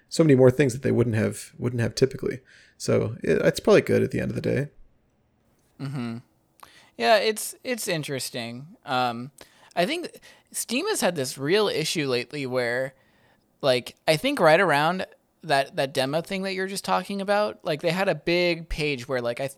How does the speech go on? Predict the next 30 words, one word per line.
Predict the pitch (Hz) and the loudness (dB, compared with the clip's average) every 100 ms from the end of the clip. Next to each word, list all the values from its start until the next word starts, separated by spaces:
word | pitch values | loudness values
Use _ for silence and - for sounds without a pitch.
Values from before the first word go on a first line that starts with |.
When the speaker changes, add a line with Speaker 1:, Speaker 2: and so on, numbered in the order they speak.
| _ - | _ -10
Speaker 2:
that's | 160 175 | -6 -2
where | 151 | -2
everybody | 160 147 147 | -2 -2 -4
could | 147 131 | -4 -4
get | 151 - | -4 -4
the | |
demos | 135 127 123 120 | -4 -2 -2 -8
for | 131 | -10
the | 120 | -10
stuff | - 127 135 | -4 -4 -4
they | 127 | -6
showed | 131 123 | -4 -2
off, | 104 110 - - | -2 -4 -8 -10
um, | 123 113 139 - | -8 -8 -12 -12
was | 147 | -6
on | 131 127 | -4 -6
Steam. | - 139 113 110 _ _ _ _ _ _ - | -8 -10 -10 -12 _ _ _ _ _ _ 4
But | 139 131 - _ _ _ _ _ _ _ _ - | 4 4 -2 _ _ _ _ _ _ _ _ 2
it | 165 | 2
was, | 170 | 4
like, | 180 156 - _ 151 | 4 2 0 _ 0
almost | 156 180 180 - | 2 2 2 2
sabot-, | 135 139 175 - - - | 2 2 0 -4 -10 -8
in | 170 147 | -2 0
a | |
way, | 135 143 | 2 4
like, | 139 120 | 2 0
sabotaged | - 123 143 143 151 147 143 | 2 2 2 2 4 4 2
by, | 147 123 | 0 0
like, | 120 | 0